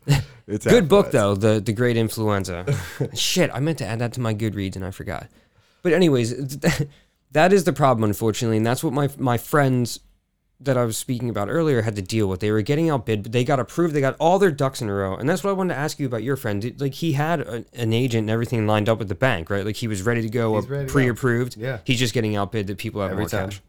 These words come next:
Speaker 1: Okay. Um,
Speaker 2: He
Speaker 1: so
Speaker 2: has
Speaker 1: yeah,
Speaker 2: the
Speaker 1: then he knows
Speaker 2: money,
Speaker 1: what he's
Speaker 2: but it's
Speaker 1: doing. He,
Speaker 2: all, he,
Speaker 1: okay.
Speaker 2: he wants to take his time a little bit,
Speaker 1: Then you
Speaker 2: and
Speaker 1: know what?
Speaker 2: nobody
Speaker 1: His,
Speaker 2: else
Speaker 1: his
Speaker 2: wants to
Speaker 1: real
Speaker 2: do
Speaker 1: estate
Speaker 2: that.
Speaker 1: agent needs to do what, what my friends did for them. Essentially, she was like, "I have a property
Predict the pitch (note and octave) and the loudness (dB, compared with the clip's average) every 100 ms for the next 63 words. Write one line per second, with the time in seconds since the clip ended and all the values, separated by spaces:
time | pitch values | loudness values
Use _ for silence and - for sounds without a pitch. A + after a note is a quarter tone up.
0 | - F#2+ - - _ _ _ _ _ - | -16 -12 -12 -14 _ _ _ _ _ -4
1 | A2 G2 F#2+ - - A2+ A2 B2+ D3+ E3 | 0 0 -2 -6 -2 2 4 6 6 6
2 | F3 G#3+ G#3 B2+ A#2 B2 F#2 G2 G#2+ G#2+ | 4 4 2 2 4 2 2 0 0 0
3 | G#2+ G#2+ B2+ D3 C#3+ B2 A#2+ B2 A2+ G#2+ | 0 0 -2 -2 -4 -4 -4 -2 0 0
4 | G#2+ B2 A#2 D3 - - _ D3 D#3+ E3 | 0 0 0 0 -2 -8 _ 2 4 6
5 | E3+ C#3 - F#3 D#3 D3+ D3 E3+ F3 F3+ | 6 6 4 2 4 2 4 2 2 2
6 | F3 E3 D#3 C3+ C#3 B2+ A#2 B2+ A#2+ A2+ | 2 2 2 2 2 2 -2 0 0 -2
7 | - A2 G#2 F#2 - _ _ _ _ _ | -4 0 0 0 -4 _ _ _ _ _
8 | _ C3 A#2 G#2+ E2 - _ _ B2+ G#2+ | _ -6 -2 -2 -2 -10 _ _ -4 -2
9 | G#2 - A2 G#2+ F#2 F#2+ F2+ - F#2+ F#2 | -2 0 0 0 -4 -6 -8 -8 -8 -6
10 | E2 - F2+ - B2+ C#3 D3 D3 C#3 - | -8 -8 -8 -2 -2 -2 -2 0 -2 -2
11 | - A#2 G#2 G2 F2+ F2+ E2+ D#2+ - _ | -6 -4 -4 -6 -6 -8 -8 -10 -16 _
12 | _ _ _ _ _ _ _ _ _ G#2 | _ _ _ _ _ _ _ _ _ -4
13 | A2+ B2 C3+ A#2 G2 G2 F2+ F2+ | -2 -2 -2 0 0 -2 -8 -10